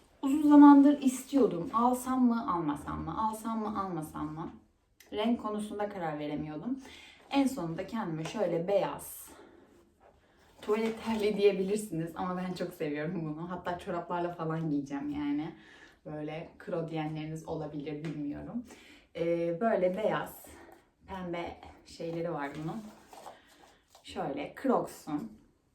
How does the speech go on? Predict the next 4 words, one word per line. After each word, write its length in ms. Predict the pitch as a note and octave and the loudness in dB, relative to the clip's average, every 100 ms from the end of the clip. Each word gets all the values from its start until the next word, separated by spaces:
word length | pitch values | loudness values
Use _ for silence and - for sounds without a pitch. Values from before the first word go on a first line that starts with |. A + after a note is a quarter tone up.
| _ - | _ -14
terliklerini 760 | G#3 F#3+ E3+ - D#3+ D3 D3 | -4 -2 -2 -2 -2 0 -2
aldım. 360 | C3+ B2+ C3+ C#3 - - - - - _ _ _ - - - - - - - | -2 -6 -8 -8 -8 -14 -20 -20 -20 _ _ _ -20 -20 -20 -20 -20 -20 -18
Hatta 200 | - F3+ | -8 -6
giyeyim. 460 | E3 E3+ E3 D#3+ | -4 -4 -4 -6